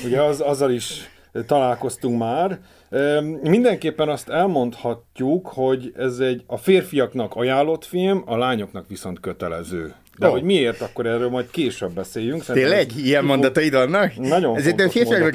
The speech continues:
Speaker 1: mondatot.
Speaker 2: nagyon tanúságos. Akár önkritikaként is. Hiszen egy, ez a férfi, ez méltatlan helyzetekbe keveri magát a szenvedélye miatt, a megszállottsága miatt,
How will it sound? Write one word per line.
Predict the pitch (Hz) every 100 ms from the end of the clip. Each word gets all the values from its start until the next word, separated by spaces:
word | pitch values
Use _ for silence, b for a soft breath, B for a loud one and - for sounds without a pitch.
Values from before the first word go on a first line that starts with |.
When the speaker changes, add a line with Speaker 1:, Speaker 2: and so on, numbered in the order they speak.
| 123
Speaker 1:
mondatot. | 147 175 175
Speaker 2:
nagyon | 185
tanúságos. | 139 123 160 127 127 123 123 170 - B 220 160 175 -
Akár | 370 311 285
önkritikaként | 240 180 156 - 113 - 104 92 -
is. | 95 - - B B
Hiszen | 151 - 214
egy, | 185 208 175 190
ez | 165 160
a | 185
férfi, | 131 120 117 131 147 170
ez | 147 131 147 147
méltatlan | 139 127 - 101 101
helyzetekbe | 90 92 87 - 98 90
keveri | - 98 95 95
magát | 90 95 90 -
a | 98 B B
szenvedélye | - 120 110 101 92 92 82
miatt, | 95 120 110
a |
megszállottsága | 107 107 107 101 98 - 92 95
miatt, | 92 131 240 240